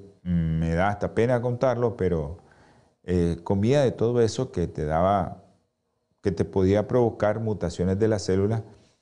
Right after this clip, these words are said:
de colon, de próstata, de estómago, de cerebro, cualquiera, ¿verdad? Pero mi alimentación ha cambiado. Estoy comiendo más saludable y le doy gracias a Dios.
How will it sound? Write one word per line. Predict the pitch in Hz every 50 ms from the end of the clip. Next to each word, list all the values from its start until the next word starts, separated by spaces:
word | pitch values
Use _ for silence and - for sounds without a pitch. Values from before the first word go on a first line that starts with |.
| _ _ _ _ _ _ _ _
de | - -
colon, | 85 - - 104 107 107 107 107 101 101 101 101 98 95
de | 92 90
próstata, | 87 - - 95 104 101 101 - - 95 95 - - 98 95 95 95 92 92 90
de | 90 87 82 82 80
estómago, | 78 80 - - _ _ _ - 110 110 110 104 104 98 95 95 95 92 92 92 90 87
de | 85 85 82 80
cerebro, | - - - 87 85 95 101 107 110 107 95 - -
cualquiera, | 117 113 104 98 95 - 127 117 98 80 73
¿verdad? | 76 76 78 - - - - - _ _ _ _ _ _ _ _ _ - - - - - - - - _ - - - _ _ _ _ _ _ -
Pero | - 185 208 202 196 190
mi | 175 175
alimentación | 160 160 165 160 151 147 151 139 120 - 131 123
ha | 123 120
cambiado. | - 131 127 120 104 85 82 76 82 90 95 - - _ _ _ _ _ _ _ _ _ _ _ _ _ _ _ _ _ _ _ _ _ _ _ -
Estoy | 98 90 92 98 101 98
comiendo | 98 110 110 107 107 107 101 92
más | 82 80 82 -
saludable | - 101 107 107 98 92 87 82 85 92 95
y | 92
le | 87 82
doy | 78 78 82
gracias | 85 87 82 80 90 - - 95 95
a | 104 104
Dios. | 101 90 85 - - -